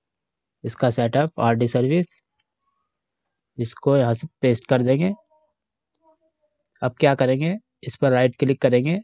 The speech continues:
जो हमने diver download कर रखा है एक्सट्रैक्ट कर लेंगे। यहाँ पर दिया एक्सट्रैक्ट, इस पर click करेंगे और इस तरह से ये जो setup है आरडी service का ये एक्सट्रैक्ट हो जाएगा और आपके सामने कुछ इस तरह से ये इसका setup आ जाएगा।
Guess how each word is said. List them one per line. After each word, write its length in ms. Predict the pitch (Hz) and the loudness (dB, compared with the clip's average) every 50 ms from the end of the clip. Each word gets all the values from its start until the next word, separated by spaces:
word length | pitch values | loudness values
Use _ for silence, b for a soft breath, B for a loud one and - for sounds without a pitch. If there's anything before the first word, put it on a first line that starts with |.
| _ _ 117 | _ _ -2
जो 140 | 117 117 117 | 0 0 2
हमने 180 | 120 127 127 | 2 0 0
diver 300 | 123 123 120 120 123 123 | 2 2 2 4 4 4
download 380 | 120 120 117 117 117 120 117 117 | 4 2 2 2 2 2 0 0
कर 120 | - 127 117 | -2 -2 -4
रखा 260 | 117 - - - 117 | -4 -4 -4 -4 -2
है 160 | 120 147 185 214 - _ _ _ _ _ _ _ _ _ - | -2 -2 -4 -6 -8 _ _ _ _ _ _ _ _ _ -4
एक्सट्रैक्ट 440 | 131 123 113 - - 139 143 151 - | -4 -4 -2 0 2 2 2 2 2
कर 80 | - 127 | 0 2
लेंगे। 340 | 120 117 113 110 113 110 110 110 - _ _ _ _ _ _ _ _ _ _ _ _ _ _ _ _ _ _ _ _ _ _ 147 | 2 2 2 2 0 -2 -4 -6 -10 _ _ _ _ _ _ _ _ _ _ _ _ _ _ _ _ _ _ _ _ _ _ -10
यहाँ 180 | 143 135 131 | -6 -4 -2
पर 120 | 123 131 123 | -2 0 0
दिया 200 | 123 127 123 123 | 2 4 4 2
एक्सट्रैक्ट, 380 | 120 - - 139 139 143 - | 2 0 2 2 2 4 2
इस 120 | 151 131 - | 0 -2 0
पर 160 | - 131 123 | 0 -2 0
click 260 | - 131 123 131 - | 0 0 0 0 0
करेंगे 420 | - 135 117 120 123 143 160 185 208 214 - _ _ _ _ _ _ _ _ _ _ _ _ _ _ _ _ _ _ _ _ _ _ _ _ _ _ _ _ | 0 0 2 2 0 0 -2 -2 -4 -6 -12 _ _ _ _ _ _ _ _ _ _ _ _ _ _ _ _ _ _ _ _ _ _ _ _ _ _ _ _
और 180 | - 127 123 135 | 0 2 2 2
इस 120 | 127 - | 0 0
तरह 200 | - 135 131 131 | 2 2 2 2
से 160 | 123 - 147 135 | 2 2 2 4
ये 160 | 135 135 131 | 4 4 4
जो 260 | 127 131 131 127 117 - _ _ _ _ - | 4 4 4 4 4 2 _ _ _ _ -10
setup 380 | - - 123 117 - 123 117 117 | -6 -6 -4 -2 0 0 0 0
है 220 | 123 147 175 214 - _ _ _ - | 0 0 -2 -4 -8 _ _ _ -2
आरडी 220 | 120 117 120 127 | 0 0 0 0
service 320 | 120 131 120 117 120 120 - | 2 2 0 0 0 -4 -2
का 140 | - 156 | 2 2
ये 120 | 147 143 131 | 4 4 4
एक्सट्रैक्ट 360 | 117 - - - 127 123 - - | 2 0 -2 -2 -2 -2 -2 -2
हो 60 | 117 | -2
जाएगा 420 | 117 117 113 117 123 143 151 170 - _ - | 0 0 2 2 0 0 0 -2 -4 _ -2
और 120 | 127 120 | 0 0
आपके 260 | 117 113 110 - 131 | 0 0 0 -2 -2
सामने 340 | 117 - 117 117 123 131 135 | -2 -2 -2 -2 -2 -4 -4
कुछ 240 | 135 - 135 - - - | -2 -2 -4 -4 -4 -6
इस 160 | 131 117 - | -8 -6 -4
तरह 200 | - 117 117 117 | -2 0 0 0
से 180 | 113 - 139 131 | 0 0 0 0
ये 200 | 127 135 160 208 - _ _ _ _ _ _ _ _ _ | 0 0 0 -2 -6 _ _ _ _ _ _ _ _ _
इसका 260 | 117 113 - - 123 117 | -12 -8 -4 -2 -2 0
setup 380 | - 120 117 120 127 123 139 123 | 0 -2 -2 -2 -2 -2 0 0
आ 80 | 110 | 0
जाएगा। 360 | 110 110 110 117 131 156 185 | 0 0 0 0 -2 -2 -4